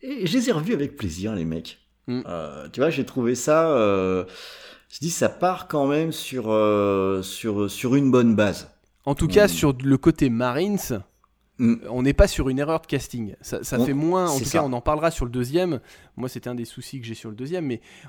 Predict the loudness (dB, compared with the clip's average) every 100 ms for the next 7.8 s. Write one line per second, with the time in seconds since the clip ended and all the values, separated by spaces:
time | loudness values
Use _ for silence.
0 | -4 -2 -2 0 0 2 -2 -4 -10 -4
1 | -2 0 0 0 0 2 2 2 0 0
2 | -6 -4 -4 -2 -2 0 -2 -4 -6 -8
3 | -14 -12 -4 0 2 0 0 0 0 -2
4 | -4 -10 -8 -8 -8 -10 -10 -14 -20 _
5 | _ _ _ -4 -4 -2 -4 -2 0 2
6 | 2 2 2 2 2 0 -2 -4 -8 -8
7 | -4 -2 0 0 0 2 2 2